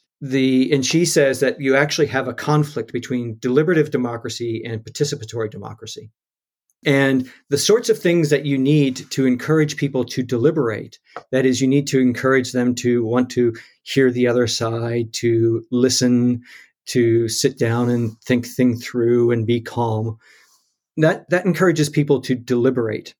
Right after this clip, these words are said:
And you get sort of one kind of outcome out of that. But the things that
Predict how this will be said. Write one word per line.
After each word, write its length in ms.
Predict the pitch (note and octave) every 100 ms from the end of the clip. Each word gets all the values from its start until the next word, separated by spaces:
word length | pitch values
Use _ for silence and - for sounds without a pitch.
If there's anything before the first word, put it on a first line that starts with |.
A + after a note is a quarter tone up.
| -
And 120 | C#3
you 60 | C#3+
get 240 | G#3+ G#3+
sort 160 | F#3 D#3+
of 120 | A#2+
one 460 | A#2+ C#3 C#3+ C#3+
kind 300 | B2+ B2 A#2
of 80 | A2+ A2+
outcome 440 | A#2 A#2 - A2
out 120 | G#2
of 100 | G#2+
that. 180 | G2+ - _ - - - - _ _
But 260 | D3+ D3 D3 _ _ _ _
the 140 | D3+
things 320 | D3 B3 A#3
that 180 | G3+ F3+